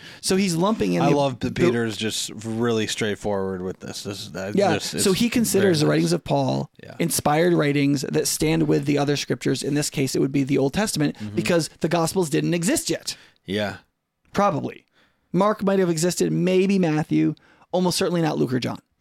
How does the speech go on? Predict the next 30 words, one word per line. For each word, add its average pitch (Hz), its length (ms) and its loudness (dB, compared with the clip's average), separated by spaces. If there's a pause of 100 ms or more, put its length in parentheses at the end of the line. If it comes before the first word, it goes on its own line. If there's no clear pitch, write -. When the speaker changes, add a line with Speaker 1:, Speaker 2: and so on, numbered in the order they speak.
(360)
Speaker 2:
The, 170 140 0
the 147 140 2
interesting 147 420 0
thing, 135 320 2
and 127 160 -2
this 123 160 2
is 107 80 -6
just 113 160 -2
a 110 40 -2
tiny 120 340 0
little 120 160 2
side 104 240 0
note, 98 160 0
I'm 101 120 0
reading 107 200 2
through 117 120 -2
First 104 220 -2
Timothy 101 320 -2
right 92 160 0
now. 95 160 -2
It's 101 100 -4
just 127 100 -4
Speaker 1:
Mm-hmm. 123 80 0
Speaker 2:
like - 120 -4 (340)
these 143 280 2
little 170 240 4
interesting 127 440 0
things 123 280 2
where 120 80 2
the, 104 100 -2